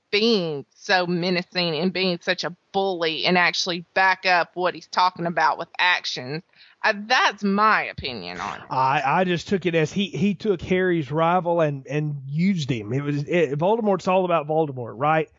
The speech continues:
Speaker 2: So I don't think
Speaker 1: Right.
Speaker 2: he's got any care for any of these other people at all. These are just his minions. So,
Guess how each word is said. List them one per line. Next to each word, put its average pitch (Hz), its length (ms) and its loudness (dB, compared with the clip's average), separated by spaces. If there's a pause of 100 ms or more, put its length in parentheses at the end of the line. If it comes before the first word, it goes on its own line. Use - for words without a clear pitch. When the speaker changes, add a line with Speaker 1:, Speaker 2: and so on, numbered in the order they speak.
Speaker 2:
So - 120 -2
I 175 140 4
don't 220 120 2
think 196 100 0
Speaker 1:
Right. 208 80 -4
Speaker 2:
he's 202 140 2
got 165 240 2
any 170 200 0
care 175 300 0
for 151 180 -4
any 160 160 0
of 151 60 0
these 135 180 -4
other 151 160 0
people 143 320 -4
at 135 60 -2
all. 165 280 2
These 180 220 2
are 208 80 2
just 170 240 -2
his 165 180 2
minions. 165 540 2
So, 143 400 2